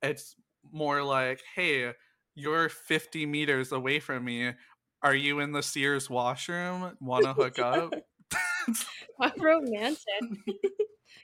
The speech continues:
Speaker 1: Um, that was a very specific example, and that's because it's happened to <laughs> me.
Speaker 2: Oh, did you? Oh. <laughs>
Speaker 1: No, I did
Speaker 2: Okay.
Speaker 1: not. No, that's when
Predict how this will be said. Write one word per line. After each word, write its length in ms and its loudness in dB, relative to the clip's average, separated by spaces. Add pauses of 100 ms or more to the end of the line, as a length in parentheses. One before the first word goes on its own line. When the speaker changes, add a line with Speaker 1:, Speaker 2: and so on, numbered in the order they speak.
(680)
Speaker 1:
Um, 460 8
that 100 8
was 120 0
a 60 -2
very 200 4
specific 560 -4
example, 720 -2
and 80 -4
that's 140 -2
because 280 -6
it's 140 -6
happened 340 -4
to 140 -4
<laughs> 60 4
me. 20 -6 (360)
Speaker 2:
Oh, 320 6 (180)
did 220 2
you? 460 4 (520)
Oh. 520 2
<laughs> 60 4 (1120)
Speaker 1:
No, 480 6
I 120 8
did 280 0 (200)
Speaker 2:
Okay. 100 0
Speaker 1:
not. 160 -8
No, 400 0
that's 280 2
when 420 -2